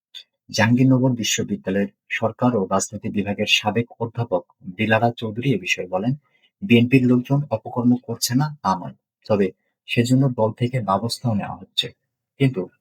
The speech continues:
সরকারের তো দায়িত্ব আছে, তাদের তো নড়াচড়া দেখি না। সেনাবাহিনীর ম্যাজিস্ট্রেসি পাওয়ার আছে, তাদেরও কোনো ভূমিকা নেই। এ থেকে মনে হচ্ছে কোথাও কোনো ষড়যন্ত্র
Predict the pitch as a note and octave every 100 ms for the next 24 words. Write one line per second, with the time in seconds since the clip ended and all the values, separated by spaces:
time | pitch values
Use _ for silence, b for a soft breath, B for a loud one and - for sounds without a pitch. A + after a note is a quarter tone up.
0 | _ _ _ _ - A#2 A2+ A#2+ B2 -
1 | B2 F#2 F#2 F2+ F#2 - C#3 D3 G2 G#2
2 | - G#2+ - F#2+ G2+ A2 G#2+ G#2+ - -
3 | - A#2+ - _ _ _ _ _ - A2
4 | G#2 G2+ A2 G#2 G2 G2+ G#2+ - A#2 -
5 | C3+ G#2+ F#2 - - - - _ _ _
6 | A2 A#2+ C#3 A#2+ G2+ G2 F2+ - F2+ E2
7 | - _ G2+ A2 A2 G#2+ B2 B2 - -
8 | F2+ - _ _ A#2+ A#2 C3+ C3+ C#3 C3
9 | - G2+ G2 F#2+